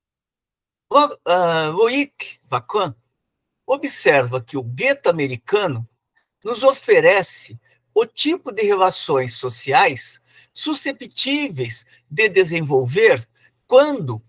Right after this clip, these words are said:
o Estado abandona sua missão primeira, que é a de sustentar a infraestrutura organizacional indispensável ao funcionamento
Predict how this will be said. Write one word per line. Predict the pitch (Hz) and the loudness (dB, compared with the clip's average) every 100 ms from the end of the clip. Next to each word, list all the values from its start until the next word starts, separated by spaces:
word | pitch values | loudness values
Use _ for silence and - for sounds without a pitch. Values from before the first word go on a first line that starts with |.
| - | 0
o | 190 | 0
Estado | 190 - 180 180 185 | 0 0 0 2 0
abandona | 175 165 151 143 208 233 165 113 - _ | 0 -2 -2 2 2 4 -2 -8 -10 _
sua | _ - _ 285 285 247 | _ -20 _ -4 2 2
missão | 220 214 - 208 190 202 _ | 0 -8 -4 -2 -2 -4 _
primeira, | - 214 170 143 135 - _ _ _ _ _ | -12 -4 -2 -2 -6 -10 _ _ _ _ _
que | - 214 160 | -10 0 4
é | 190 - _ | 2 0 _
a | 180 | -4
de | 165 156 | -2 -6
sustentar | 131 156 - 131 123 - 120 139 196 _ _ _ | -6 -10 -8 -8 -8 -4 0 2 0 _ _ _
a | - 175 | 0 2
infraestrutura | 202 294 294 220 202 - 180 170 - 151 131 123 - _ _ | 0 -4 -4 -2 -2 -4 -12 -12 -6 -2 -2 -2 -6 _ _
organizacional | - 294 294 214 175 139 117 117 - 131 123 120 - 220 _ _ _ _ | 4 4 4 2 0 0 -4 -6 -6 -8 -2 2 2 0 _ _ _ _
indispensável | 302 349 240 156 - 131 143 - 240 226 131 113 117 _ _ | -8 -8 -8 -8 -4 -4 -2 -2 0 0 -2 -10 -10 _ _
ao | 220 269 | 4 4
funcionamento | 277 262 240 247 233 208 180 175 190 - | 2 -10 -4 -4 -4 -4 0 -2 -2 -14